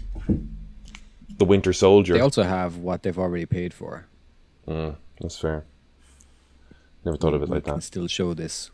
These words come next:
Speaker 2: We've, we've paid for this. We still have the rights to show this.
Speaker 1: Mm.
Speaker 2: So
Speaker 1: You
Speaker 2: just put, put it on.
Speaker 1: Right. I do wish they would. What they were instead doing was, uh, who was the guy on R T E that used to, like, screen the midnight movies or choose the midnight movies?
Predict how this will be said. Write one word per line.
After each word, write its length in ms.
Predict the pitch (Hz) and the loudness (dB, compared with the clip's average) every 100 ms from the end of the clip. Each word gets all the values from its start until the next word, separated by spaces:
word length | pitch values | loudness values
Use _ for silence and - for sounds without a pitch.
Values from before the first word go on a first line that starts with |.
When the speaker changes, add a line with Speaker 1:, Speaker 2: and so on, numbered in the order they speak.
| _ | _
Speaker 2:
We've, 240 | 90 80 - - - | -10 -10 -12 -20 -12
we've 180 | 82 - | -12 -6
paid 220 | 90 85 | -6 -6
for 100 | 82 | -10
this. 400 | 80 - - - - - - | -14 -14 -16 -18 -20 -18 -16
We 100 | 85 | -12
still 220 | - 85 | -8 -6
have 160 | 82 - | -8 -6
the 100 | 85 | -6
rights 280 | 82 80 - | -6 -8 -10
to 80 | |
show 220 | 82 - 85 | -8 -6 -6
this. 320 | 50 - - | -6 -10 -10
Speaker 1:
Mm. 160 | - - | -12 -14
Speaker 2:
So 340 | - 92 98 - - - | -14 -12 -12 -16 -16 -6
Speaker 1:
You 120 | 87 | -6
Speaker 2:
just 240 | - - - | -6 -14 -6
put, 160 | 101 - - - | -6 -6 -4 0
put 140 | 98 | 0
it 80 | 92 | -2
on. 180 | 90 - - - - - | -8 -8 -10 -10 -20 -10
Speaker 1:
Right. 200 | 80 73 - - - - - - | -8 -8 -12 -20 -20 -20 -14 0
I 80 | 92 | 0
do 160 | 90 92 | 2 2
wish 200 | 85 - | 2 2
they 100 | 87 | 0
would. 180 | 85 | 0
What 120 | 90 90 | -2 0
they 80 | |
were 100 | 87 | 0
instead 340 | 90 - 90 82 | 0 2 0 2
doing 300 | 90 85 87 | 0 2 0
was, 260 | 85 85 | 0 0
uh, 160 | 85 87 - - - - | 0 0 -6 -20 -8 6
who 100 | 294 | 6
was 120 | 269 | 6
the 60 | 214 | 8
guy 160 | 185 | 8
on 80 | 160 | 10
R 100 | 131 | 6
T 200 | - 101 | 6 4
E 20 | |
that 80 | 95 | 4
used 160 | 85 90 | 2 2
to, 60 | 85 | 2
like, 160 | 82 | 2
screen 240 | - 87 82 | 0 0 0
the 60 | |
midnight 300 | 80 80 78 | 0 0 0
movies 280 | 76 80 80 | 0 0 -2
or 60 | 78 | -4
choose 240 | - 78 | -4 -4
the 60 | 80 | -4
midnight 260 | 76 80 | -4 -2
movies? 520 | 69 80 82 78 - | -2 -2 -2 -6 -12